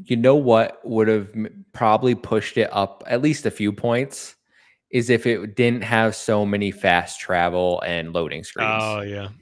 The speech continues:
Speaker 1: If you
Speaker 2: Yeah.
Speaker 1: could actually take off from a planet and fly out of the atmosphere, like, you had that level of immersion,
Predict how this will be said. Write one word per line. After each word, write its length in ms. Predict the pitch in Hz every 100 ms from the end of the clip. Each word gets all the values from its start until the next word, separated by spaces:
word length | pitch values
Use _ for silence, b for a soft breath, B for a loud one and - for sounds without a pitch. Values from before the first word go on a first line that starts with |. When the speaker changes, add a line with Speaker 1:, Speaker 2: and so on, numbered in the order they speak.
| _
Speaker 1:
If 180 | - 113
you 220 | 117 127
Speaker 2:
Yeah. 60 | 143
Speaker 1:
could 540 | 143 - 135 127 123 117
actually 640 | 104 104 104 - 110 107
take 320 | 95 92 90 95
off 220 | 92 -
from 120 | 98
a 60 | 92
planet 460 | - 87 90 87
and 120 | 82 92
fly 440 | - 92 90 92
out 200 | 87 92
of 40 | 87
the 140 | 90
atmosphere, 680 | 85 87 87 90 - 95 90
like, 180 | 95 95
you 120 | 110
had 300 | 98 98 101
that 180 | 101 101
level 320 | 104 101 104
of 100 | 92
immersion, 640 | 90 85 87 92 - 107